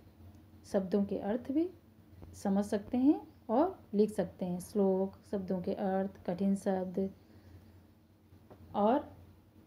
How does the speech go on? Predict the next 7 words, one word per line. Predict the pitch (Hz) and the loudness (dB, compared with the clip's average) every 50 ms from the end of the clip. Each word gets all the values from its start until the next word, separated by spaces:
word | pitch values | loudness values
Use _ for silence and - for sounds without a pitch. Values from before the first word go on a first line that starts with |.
| - - - - - _ _ _ _ - - - - - - - - - - - - - - - | -20 -20 -20 -20 -20 _ _ _ _ -20 -20 -20 -20 -20 -20 -20 -20 -20 -20 -20 -20 -12 -4 -2
पहले | 208 190 190 180 | -2 -2 -2 -2
कठिन | - 202 190 226 233 240 | -2 -2 0 2 0 2
शब्द, | 240 294 277 285 277 277 311 302 - - - - - | 2 2 0 0 0 -2 -6 -8 -10 -10 -16 -8 -8
फिर | 196 175 | -8 -6
शब्द | 175 - 208 208 214 220 262 | -4 -2 -2 0 0 2 2
अर्थ, | 269 277 277 - - - - - - - - - - - - - - - - - | 2 2 0 -4 -8 -16 -18 -18 -18 -20 -20 -20 -20 -20 -20 -20 -20 -20 -14 -10
और | 208 180 | -10 -10